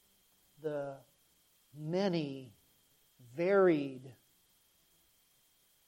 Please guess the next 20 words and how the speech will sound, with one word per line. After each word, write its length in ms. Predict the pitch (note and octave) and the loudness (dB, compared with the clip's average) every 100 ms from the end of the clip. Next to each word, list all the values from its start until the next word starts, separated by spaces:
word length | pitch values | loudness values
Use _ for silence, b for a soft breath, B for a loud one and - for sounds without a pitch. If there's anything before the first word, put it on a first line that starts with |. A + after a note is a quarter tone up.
| _ - | _ -20
manifestations 1120 | D3 E3 G3+ G3+ - F3 - F3+ D#3+ D#3+ C#3 | -8 -2 2 2 0 -4 -2 -2 -2 -6 -10
of 100 | C3+ | -10
your 120 | C#3 | -12
kindness. 800 | - E3 C#3+ C3+ A2+ - - - - _ _ _ _ _ _ _ _ _ _ _ _ _ _ _ _ _ _ _ _ _ _ _ _ - | -10 -8 -8 -12 -20 -16 -14 -14 -20 _ _ _ _ _ _ _ _ _ _ _ _ _ _ _ _ _ _ _ _ _ _ _ _ -14
Lord, 280 | D#3+ D#3+ D#3+ | 2 4 4
we 100 | D#3+ | 2
could 200 | E3 D3 | 0 -2
go 200 | D3+ C#3 | -2 0
on 300 | D3 D#3 D3+ | 0 0 -2
and 120 | C#3 | -6
on, 260 | C#3 C3 B2 - _ _ _ _ _ _ _ _ _ - - _ _ _ _ _ _ - | -10 -12 -14 -20 _ _ _ _ _ _ _ _ _ -20 -20 _ _ _ _ _ _ -20
but 100 | C3 | -14
we 100 | C#3 | -4
bless 420 | D#3 E3 E3 - | 4 4 4 0
you 100 | E3+ | -4
today 440 | E3+ C#3 B2 A2+ - _ _ _ _ _ _ _ _ _ _ _ | -4 -8 -10 -16 -20 _ _ _ _ _ _ _ _ _ _ _
for 180 | - C3 | -14 -4
who 100 | E3 | 4
you 280 | F3+ F#3 G3+ | 4 6 10
are 360 | E3+ D3 G#2+ | 10 10 6